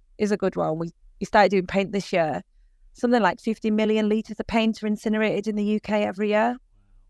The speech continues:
Um, it's, like, a obscenely high number. Um, and so we're part of a community repaint scheme. So we stock paint and, um, and we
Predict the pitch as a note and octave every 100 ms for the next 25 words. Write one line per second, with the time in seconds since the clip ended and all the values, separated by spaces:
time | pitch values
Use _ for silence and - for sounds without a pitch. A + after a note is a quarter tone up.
0 | _ - _ _ _ G3+ F3+ E3+ E3+ G#3
1 | - G3+ - A#3 G#3 G#3+ G3 - - _
2 | - G3+ - G#3+ G3 F3+ F3 E3+ E3+ E3
3 | D#3+ F3+ - - _ F#3 F3 F3 F3 F#3+
4 | - G#3+ A3 F#3 G#3+ G#3 D3 F3+ F3+ E3+
5 | - G3+ G3 F3+ F#3 G3+ G#3 A3 G#3 G#3
6 | - G#3 G3+ G#3 F3+ F#3 F#3 - - G3+
7 | G3+ - F3+ F3 E3 E3+ - _ _ -
8 | _ _ _ _ _ _ - _ G#3 G3+
9 | F#3 F3+